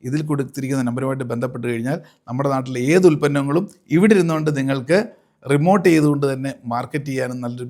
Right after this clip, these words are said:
ബിസിനസ്സിലേക്ക്, ട്രേഡിംഗ് ബിസിനസ്സിലേക്ക് എത്താൻ സാധിക്കുന്നു. അതിൻ്റെ ഉൽപ്പന്നങ്ങൾ ഏതൊക്കെയാണ്, എങ്ങനെയൊക്കെയാണ്, എന്തിനെ പറ്റിയുള്ള ക്ലിയർ ആയിട്ടുള്ള ഇൻഫർമേഷനും ട്രെയിനിങ് സെക്ഷനും ഒക്കെ കിട്ടി ആവശ്യമായിട്ടുള്ള എല്ലാ ലൈസൻസും സർട്ടിഫിക്കേഷനും കൂടി നല്ലൊരു എക്സ്പോർട്ടറായി മാറാനും ഇമ്പോർട്ടറായി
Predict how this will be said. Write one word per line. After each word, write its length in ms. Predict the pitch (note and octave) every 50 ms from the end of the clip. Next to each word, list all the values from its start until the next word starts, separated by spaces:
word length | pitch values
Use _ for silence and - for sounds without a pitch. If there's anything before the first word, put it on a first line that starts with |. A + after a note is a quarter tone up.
| A#2+
ബിസിനസ്സിലേക്ക്, 440 | B2 A#2+ B2 C3 A#2+ B2+ B2+ A#2+ A#2+ -
ട്രേഡിംഗ് 360 | D3 D#3 E3+ E3+ E3+ E3+ E3 D3
ബിസിനസ്സിലേക്ക് 540 | B2+ - - C3 A#2+ - B2+ B2 A#2+ - E3 G#3 - _ _ _ _ - A#2
എത്താൻ 200 | A#2 - C3+ B2+ A#2 B2
സാധിക്കുന്നു. 380 | A#2 A2+ A2 G#2 - - - - _ _ _ -
അതിൻ്റെ 200 | - B2 B2 A#2+ A#2+
ഉൽപ്പന്നങ്ങൾ 380 | A#2 - C#3 C#3 C#3 C#3 C3+ C3+
ഏതൊക്കെയാണ്, 380 | C#3 D3 D3 C#3+ D#3 D#3+ D#3+ D#3 C#3
എങ്ങനെയൊക്കെയാണ്, 480 | C3+ C#3 C#3 D3 C#3 D3+ D3+ D3+ E3+ G#3 G#3+ - _ _ _ _ _ _ _ - C#3+ D#3+ F3+
എന്തിനെ 320 | F#3+ G#3 G#3+ A#3 A#3 A#3 A3 F#3
പറ്റിയുള്ള 360 | G3 E3 F3 E3 D3+ C#3 C#3 C#3 - - _ _ _ _ _ -
ക്ലിയർ 300 | D#3 E3 E3+ F3 F3+ F3 E3 D#3+
ആയിട്ടുള്ള 340 | D3+ D3+ D3 C3+ C#3 C#3+ C3+ B2+ - - C3 B2+
ഇൻഫർമേഷനും 580 | B2+ A#2+ - C#3+ D3 C#3+ C3 - - C#3 C#3+ C#3 - C3+ B2+ -
ട്രെയിനിങ് 300 | B2 B2 C3 C3+ C3+ B2+ -
സെക്ഷനും 280 | B2+ A#2 - C#3 C3 A#2+
ഒക്കെ 180 | B2 - E3 A3 - - _ _ _ _ G#2+
കിട്ടി 240 | B2 B2 D#3 G3 C4+ A#3+ - _ _ _ _ _ _ _ - B2 C3+
ആവശ്യമായിട്ടുള്ള 560 | D3 E3 F3 - - G3 F3 E3 D#3+ D#3 C#3+ C3+ C#3
എല്ലാ 120 | C#3+ D3 D3 C#3
ലൈസൻസും 400 | C3+ C3+ C3 - D3+ C#3+ C3+ C#3 C3
സർട്ടിഫിക്കേഷനും 500 | C3 B2+ C3+ C3 C3+ C3 C3+ B2 C#3 C3+ C3
കൂടി 120 | B2+ C3 B2+ B2
നല്ലൊരു 280 | B2+ B2+ B2+ B2+ B2+ C3 - C#3+
എക്സ്പോർട്ടറായി 640 | D3+ D3+ - - - E3+ E3+ E3 D#3 D#3 D3 D3 C#3 C3+ C3
മാറാനും 320 | B2+ B2 B2 B2 B2+ C3 C3 - _ _ _ - C3
ഇമ്പോർട്ടറായി 480 | C#3+ D3 C#3+ D3+ D3+ D3+ D3 C#3 C3+